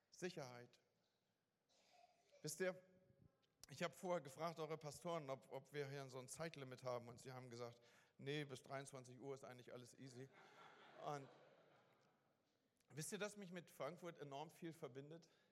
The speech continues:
Wenn, wenn ich hier durch die Straßen gehe, das, das löst unheimlich viel Emotionen aus. Ich hab,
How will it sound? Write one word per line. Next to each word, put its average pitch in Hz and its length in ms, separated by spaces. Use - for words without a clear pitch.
Wenn, 151 300
wenn 160 140
ich 180 100
hier 214 160
durch 214 160
die 180 100
Straßen 185 440
gehe, 143 140
das, 139 180
das 139 180
löst 170 280
unheimlich 180 440
viel 165 220
Emotionen 156 500
aus. 117 320
Ich - 140
hab, 175 120